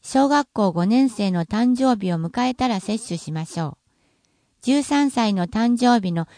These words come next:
前々日までに接種。麻疹風疹混合。二期対象者。平成十九年四月二日から平成二十年四月一日生まれ。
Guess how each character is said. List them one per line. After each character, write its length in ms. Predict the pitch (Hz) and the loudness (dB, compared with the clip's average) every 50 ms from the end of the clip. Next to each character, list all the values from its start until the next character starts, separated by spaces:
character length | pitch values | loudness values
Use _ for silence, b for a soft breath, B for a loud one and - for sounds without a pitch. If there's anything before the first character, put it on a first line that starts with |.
| b b b | b b b
前 220 | - 180 233 277 269 | -2 2 2 4 4
々 240 | 262 262 277 285 | 4 4 4 2
日 320 | 269 240 226 202 - 196 190 | 2 2 0 -4 -4 -4 -4
ま 140 | 185 180 185 | -2 -2 0
で 120 | 233 269 | 0 0
に 120 | 247 208 | 0 0
接 180 | - - - 156 | -2 -4 -8 -8
種。 300 | - - - - - - _ _ _ _ _ _ _ _ _ _ _ _ _ _ _ _ _ _ _ _ _ _ _ _ _ - | -8 -10 -14 -18 -18 -18 _ _ _ _ _ _ _ _ _ _ _ _ _ _ _ _ _ _ _ _ _ _ _ _ _ -2
麻 160 | 196 214 220 | -2 0 0
疹 300 | - 277 285 277 277 269 | 2 2 2 2 2 2
風 200 | - 269 269 269 | 0 0 0 0
疹 300 | 262 - 262 254 247 240 | 0 0 2 2 2 0
混 300 | - - 233 226 220 214 | 0 0 0 0 0 0
合。 300 | 208 208 202 196 196 208 _ _ _ _ _ _ _ _ _ _ _ _ - | 0 0 0 -2 -4 -8 _ _ _ _ _ _ _ _ _ _ _ _ 0
二 140 | 254 294 | 0 0
期 160 | - - 233 - | 0 0 -4 -2
対 220 | - 190 196 202 | 0 0 0 0
象 280 | 190 - 196 185 180 170 | -2 -2 -2 -2 -2 -2
者。 240 | - - 156 156 - _ _ _ _ _ _ _ _ _ _ _ | -6 -10 -12 -12 -14 _ _ _ _ _ _ _ _ _ _ _
平 200 | - 247 285 294 | -2 0 0 0
成 260 | 277 - 294 294 285 254 | 2 2 2 2 2 2
十 240 | 254 269 277 269 | 2 0 0 0
九 260 | 254 - 262 254 247 233 | -2 -2 0 2 2 4
年 260 | 202 180 170 165 180 | 2 2 0 -2 -4
四 180 | - - 233 | -4 -4 0
月 280 | 220 262 269 254 254 247 | 0 0 0 0 0 -2
二 260 | 220 240 226 - - | -2 -2 -4 -6 -6
日 160 | - 233 220 | -6 -6 -6
か 140 | - - 196 | -4 -4 -4
ら 160 | 196 190 190 b b b b b b | -4 -4 -6 b b b b b b
平 200 | - 269 294 285 | 0 2 2 2
成 240 | - - 285 277 269 | 2 2 2 4 4
二 180 | 254 254 247 | 4 4 2
十 220 | 240 254 254 247 226 | 2 2 2 2 2
年 260 | 202 180 165 151 - | 2 0 -2 -4 -6
四 180 | - - 233 226 | -6 -4 -2 -2
月 240 | 254 269 262 262 | -2 -2 -2 -4
一 240 | 247 - - 240 240 | -6 -2 -2 -2 -2
日 340 | - 226 226 - - - 208 | -2 -2 -4 -4 -4 -4 -4
生 60 | 208 | -2
ま 160 | 202 185 165 | -2 -2 -4
れ。 140 | 156 151 - | -4 -8 -10